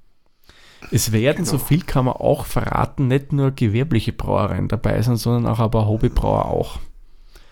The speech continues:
Speaker 2: Mhm.
Speaker 1: Da habe ich nämlich einen Hobbybrauer kennengelernt, äh, der hat, finde ich, ein cooles Bier gemacht, das ich leider nicht mehr kosten konnte, weil es dann schon austrunken war. Weil das, das möchte ich dir auch noch erwähnen,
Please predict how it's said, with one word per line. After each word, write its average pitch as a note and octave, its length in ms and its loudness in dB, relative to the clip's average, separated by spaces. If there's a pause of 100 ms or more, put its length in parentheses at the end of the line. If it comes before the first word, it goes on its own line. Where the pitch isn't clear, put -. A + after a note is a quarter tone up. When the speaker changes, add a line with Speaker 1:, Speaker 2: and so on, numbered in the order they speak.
(120)
Speaker 2:
Mhm. C#3+ 320 0 (480)
Speaker 1:
Da - 80 0
habe A#2 80 4
ich C#3 40 4
nämlich D3+ 340 0
einen C3+ 240 2
Hobbybrauer D3+ 460 0
kennengelernt, D3+ 1040 0
äh, B2+ 280 2
der B2 180 2
hat, C3+ 140 2
finde C#3+ 260 0
ich, C3+ 60 2
ein C#3 60 -14
cooles F#3 380 2
Bier D#3+ 220 2
gemacht, - 640 -2 (160)
das B2+ 140 2
ich B2+ 120 2
leider C3 180 2
nicht C#3+ 340 0
mehr D#3 100 0
kosten - 460 0
konnte, C3+ 380 2
weil B2 100 2
es B2+ 80 -2
dann B2+ 140 0
schon - 160 -2
austrunken A#2 640 0
war. A#2+ 280 2 (720)
Weil A2+ 100 2
das, C3+ 220 2 (140)
das C#3+ 120 2
möchte D3 220 2
ich - 20 0
dir B2 120 0
auch B2 40 0
noch C#3 80 2
erwähnen, C3+ 360 2